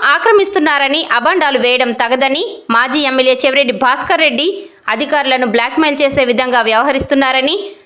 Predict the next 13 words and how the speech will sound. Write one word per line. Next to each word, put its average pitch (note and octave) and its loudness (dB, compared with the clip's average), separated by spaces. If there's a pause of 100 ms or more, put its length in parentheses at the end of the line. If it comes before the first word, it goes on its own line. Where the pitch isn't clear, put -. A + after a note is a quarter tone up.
(180)
ఈ D4+ 0
విలేకరుల D#4+ 0
సమావేశంలో C4+ 2
స్కిట్ E4 -4
మాజీ C#4 2 (100)
చైర్మన్ C4+ 2 (280)
వంజవాకం E4+ 2
గురు E4 2
దశరథన్, D4+ 0
టీడీపీ G4 -4
నాయకులు D4+ 2
సత్రవాడ D#4 0
ప్రవీణ్, C4+ -2